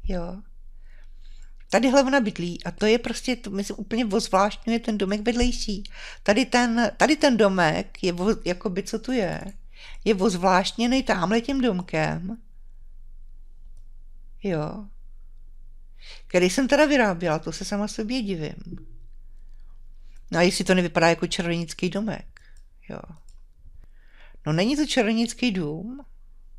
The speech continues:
Tak. Já myslím, že jo, teď tady zmizel sloup, koukám. Jen tak z Bůh darma. No jo, no.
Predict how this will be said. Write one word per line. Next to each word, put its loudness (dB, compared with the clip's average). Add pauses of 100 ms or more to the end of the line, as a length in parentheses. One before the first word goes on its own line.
(220)
Tak. -14 (2500)
Já 4
myslím, 2
že 2
jo, 4
teď -4
tady 4
zmizel 0
sloup, 0
koukám. -8 (1700)
Jen 4
tak 0
z -4
Bůh -2
darma. -2 (240)
No -2
jo, -4
no. -10